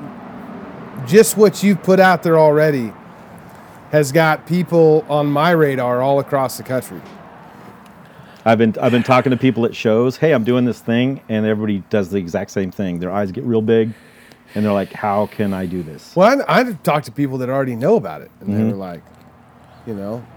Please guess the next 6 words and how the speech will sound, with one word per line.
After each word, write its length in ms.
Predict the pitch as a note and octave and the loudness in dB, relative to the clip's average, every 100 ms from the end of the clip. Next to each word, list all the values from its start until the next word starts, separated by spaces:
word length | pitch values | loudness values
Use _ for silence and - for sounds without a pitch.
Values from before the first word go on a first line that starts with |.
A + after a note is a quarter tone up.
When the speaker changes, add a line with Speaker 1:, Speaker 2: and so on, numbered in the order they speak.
| - - - - | -20 -20 -20 -10
Speaker 1:
just 240 | - D#3 - | -6 -4 -2
curious, 540 | G3 A3+ D3+ G2+ - | 2 4 4 -2 -8
you 80 | C3 | -8
know, 220 | A#2+ C3+ | -4 -4
first 420 | C#3 E3+ F3+ - F#3+ | -4 -2 -2 -2 0
year, 300 | G3 G3 | 2 2